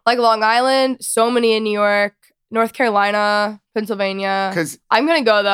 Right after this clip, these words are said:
Speaker 1: I'll find a way. Connecticut, Massachusetts, if any of you guys are <laughs> out there.
Speaker 2: 'Cause it's a,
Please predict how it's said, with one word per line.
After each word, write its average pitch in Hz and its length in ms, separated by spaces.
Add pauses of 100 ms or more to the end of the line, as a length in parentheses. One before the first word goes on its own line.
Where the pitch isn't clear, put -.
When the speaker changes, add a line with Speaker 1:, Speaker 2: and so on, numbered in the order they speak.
Speaker 1:
I'll 220 200
find 226 200
a 208 60
way. 202 200
Connecticut, 214 480
Massachusetts, 214 540
if - 80
any 254 140
of 285 80
you 285 60
guys 269 160
are 330 40
<laughs> 302 120
out - 160
there. 254 300 (280)
Speaker 2:
'Cause 185 160
it's 196 160
a, 160 180